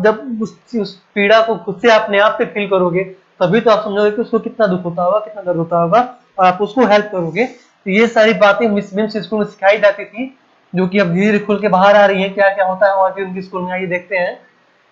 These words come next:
इस, इस term, every child has one blind, blind day, one lame day, one deaf day, one injured day and one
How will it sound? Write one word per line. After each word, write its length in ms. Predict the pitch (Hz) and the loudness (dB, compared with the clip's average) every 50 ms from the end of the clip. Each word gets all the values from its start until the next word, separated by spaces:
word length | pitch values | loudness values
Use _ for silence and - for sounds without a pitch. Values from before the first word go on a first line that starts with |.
| _ _ _ _ _ _ _ _ - | _ _ _ _ _ _ _ _ -6
इस, 220 | 185 175 - - - | -6 -6 -6 -6 -4
इस 260 | 247 214 220 214 - - | -2 -2 -2 -2 0 2
term, 300 | 196 202 202 202 208 214 | 4 4 4 2 2 4
every 260 | 202 190 185 190 190 | 4 4 4 4 2
child 280 | 190 - 202 196 196 190 | 2 2 2 4 4 4
has 180 | 196 196 190 | 2 2 2
one 200 | 185 196 208 202 180 | 2 0 0 0 2
blind, 260 | 170 196 196 196 196 196 202 - _ _ _ _ _ _ _ _ _ _ _ | 2 2 2 2 0 -4 -10 -12 _ _ _ _ _ _ _ _ _ _ _
blind 400 | 180 160 185 196 214 233 233 208 208 | -4 0 4 4 4 4 2 2 4
day, 100 | 226 220 190 170 | 4 4 4 4
one 180 | 190 208 214 208 214 208 196 | 4 2 2 2 0 0 2
lame 180 | 196 196 196 202 190 196 | 4 4 2 2 2 0
day, 100 | 214 247 240 226 196 170 | 0 0 0 0 0 2
one 240 | 185 202 226 240 214 185 | 4 4 4 4 2 -2
deaf 240 | 220 226 - - 202 185 | -2 -4 -4 -4 -2 0
day, 140 | 190 190 208 220 - - _ _ _ _ _ _ _ 185 | 0 2 0 -2 -6 -12 _ _ _ _ _ _ _ -2
one 340 | 175 175 196 226 247 262 254 | 2 4 6 6 4 2 0
injured 360 | 220 202 196 190 233 240 233 208 | -2 -2 0 2 2 2 2 2
day 160 | 208 190 180 180 185 185 - - _ _ _ 190 | 2 0 0 -2 -4 -6 -10 -16 _ _ _ -2
and 260 | 190 196 196 196 185 170 | 0 0 0 0 0 2
one 260 | 180 208 233 247 240 | 2 2 4 4 2